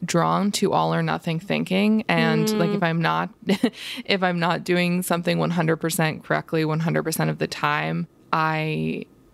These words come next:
Speaker 1: in the past, would think, you know, "I've failed and what's wrong with me?" That's a common one. Like, "Why don't I have the willpower to just do this?"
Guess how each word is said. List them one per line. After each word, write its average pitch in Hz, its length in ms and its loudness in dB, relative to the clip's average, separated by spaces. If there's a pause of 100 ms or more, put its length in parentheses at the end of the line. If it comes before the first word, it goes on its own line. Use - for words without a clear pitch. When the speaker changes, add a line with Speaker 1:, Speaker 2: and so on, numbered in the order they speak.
Speaker 1:
in 175 120 2
the 165 80 2
past, 160 580 -4
would 156 220 0
think, - 440 -4
you 78 60 -2
know, 60 380 -2
"I've 73 340 -4
failed 208 840 0
and 156 560 -2 (320)
what's 170 260 -2
wrong 170 340 0
with 202 260 -2
me?" 185 220 2
That's 175 200 -2
a 180 60 -6
common 160 340 -2
one. 160 120 -2
Like, 165 180 -4
"Why 202 160 0
don't 285 180 2
I 220 80 2
have 202 160 -4
the 180 100 -2
willpower 165 640 -2
to 156 120 -8
just 156 240 -8
do 170 240 2
this?" - 420 -4